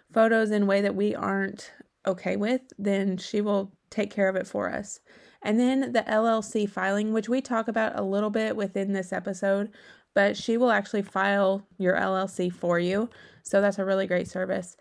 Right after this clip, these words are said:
I really, really like her contract vault bundle,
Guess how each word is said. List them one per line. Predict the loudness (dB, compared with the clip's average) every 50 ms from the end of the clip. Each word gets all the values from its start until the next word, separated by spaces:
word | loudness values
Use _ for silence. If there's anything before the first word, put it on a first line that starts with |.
| -20 -20 -20 _ _ _ _ _
I | 0 0 2 2 2 0 0 0 -2 -2 -2
really, | -2 -2 0 0 0 0
really | 0 0 0 0 0 0
like | 0 0 -2 -4 -6 -2
her | 0 0 0
contract | 0 0 -4 -2 0 0 0 0 0 -2 -4 -4 -2
vault | -2 0 0 0 0 -2
bundle, | -4 -4 -4 -2 0 2 2 2 0 -2